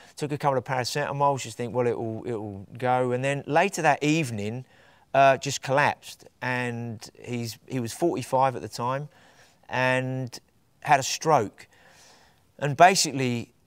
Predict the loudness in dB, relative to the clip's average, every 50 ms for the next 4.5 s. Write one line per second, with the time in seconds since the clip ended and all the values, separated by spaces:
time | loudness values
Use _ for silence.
0 | _ _ _ _ -10 -10 -6 -4 -2 -2 0 0 -2 -2 2 2 2 2 2 0
1 | -2 -2 -2 0 2 2 2 2 0 -2 -6 -6 -4 -4 -6 -2 0 2 4 4
2 | 2 2 0 -4 -6 -6 -4 -4 -4 -6 -8 -2 0 2 2 2 0 -6 -2 2
3 | 2 2 2 0 -2 -4 -4 -4 -4 -2 -2 -2 -2 -2 -4 -2 -2 -2 -2 -2
4 | -4 -6 -6 -6 -8 -8 -8 -8 -8 -6